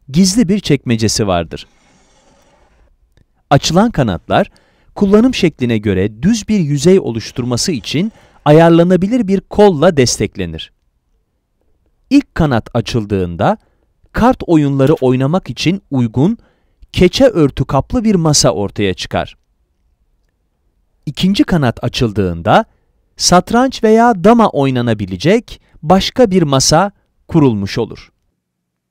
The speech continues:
Bir kanat daha açıldığında ise masa birdenbire deri kaplı yüzeyi olan bir yazı masasına dönüşür.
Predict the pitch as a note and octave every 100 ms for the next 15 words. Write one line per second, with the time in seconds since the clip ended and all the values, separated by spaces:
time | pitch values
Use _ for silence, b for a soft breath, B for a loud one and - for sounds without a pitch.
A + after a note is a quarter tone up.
0 | _ _ _ _ _ _ _ - _ _
1 | _ _ _ _ _ _ _ _ _ _
2 | _ _ - C4 E4 G#3 F3 C#3 C#3 B2
3 | A#2+ - C3+ B2+ B2 A#2+ B2+ G2 C3 G3+
4 | - _ - G3 G#3+ A3+ D#3 E3 D3+ G#3
5 | A3 A2+ E2+ E3+ - _ _ C3+ C#3+ A3
6 | C4 F3 - C#3+ C#3 C#3 D3+ F#3+ - D3
7 | F#3 A#3+ G3 F#3+ D#3 F3+ E3+ D#3 A2 A2
8 | - A2 G2+ G#2+ G2 - F#2 -